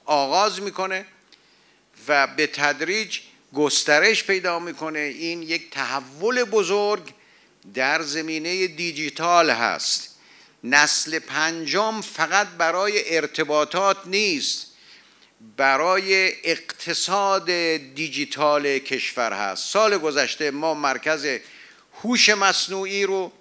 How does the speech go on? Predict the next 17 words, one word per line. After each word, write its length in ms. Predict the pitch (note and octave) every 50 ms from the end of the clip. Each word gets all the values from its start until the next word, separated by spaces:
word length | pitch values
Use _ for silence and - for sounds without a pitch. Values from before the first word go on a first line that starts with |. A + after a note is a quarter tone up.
| _ _ _ _ -
تشکیل 640 | - F3+ F#3 F3 - - - - G3 G3 F#3+ F#3+
دادیم 560 | F3 F#3+ F3+ F3 D#3+ E3 F3+ F3+ F3 E3 D#3+ - _ _
و 100 | - D3+
افتتاح 680 | F3 F3+ F3+ E3 - - - F3 E3+ - F3 F3 E3+ D#3+
شد 300 | - - F#3 F3+ F3 E3+ - - - - _ _ _ _ _ _ _ _ _ _ _ _ _ -
تحت 280 | E3 E3+ E3+ D#3+ -
عنوان 480 | F#3 E3 D#3+ D#3+ D#3 E3 E3+ E3+ E3+ E3
مرکز 500 | D#3+ D#3 D3+ C#3+ - - E3 D#3+ C#3+ C#3
صد 280 | C3+ - E3 D#3+ D#3+
و 40 | D3+
هفتاد 420 | C#3+ C#3+ B2+ - - D#3+ D#3 C#3+ C#3+
و 60 | C3+
شش 420 | - - F3+ G3 G3+ G3+ - -
که 120 | - D3+ C#3
البته 340 | C3+ C3+ B2+ - - C#3+
به 120 | C#3 C#3+ C#3+
یاد 420 | C#3+ C#3+ C#3+ C#3 C#3 C3+ C3 C3